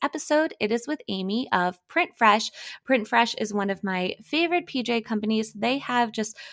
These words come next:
such amazing, fun patterns. Um, Amy and her team really specializes in fun textiles. So I loved learning more about her and Print Fresh, and they're actually a Philadelphia-based company,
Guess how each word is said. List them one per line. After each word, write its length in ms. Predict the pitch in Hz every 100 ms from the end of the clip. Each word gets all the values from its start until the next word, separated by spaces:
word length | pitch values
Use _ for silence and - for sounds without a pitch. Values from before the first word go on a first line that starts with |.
| -
such 280 | - 240 294
amazing, 640 | 247 196 196 214 214 208
fun 420 | 208 185 170 185
patterns. 680 | 180 - 170 190 262 339 349 - - -
Um, 260 | 190 185 -
Amy 500 | 196 196 208 208 202
and 140 | 185
her 80 | 190
team 240 | 175 185 170
really 240 | 170 175
specializes 760 | 175 170 156 175 165 165 170 165
in 320 | - 165 165 -
fun 260 | - 160
textiles. 840 | 156 - - - 240 240 285 349 - - - -
So 400 | - - 247 233 -
I 340 | 214 233 262
loved 420 | 208 196 180 185
learning 360 | 190 185 180 170
more 420 | 165 160 165 165 -
about 440 | 175 175 170 208 -
her 320 | 320 311 302 -
and 200 | 208 196
Print 300 | - 269 -
Fresh, 300 | 269 262 -
and 140 | 214
they're 180 | 208 196
actually 380 | - 320 - 277
a 60 | 214
Philadelphia-based 960 | - 185 175 180 - 185 - 190 -
company, 400 | - 170 - 175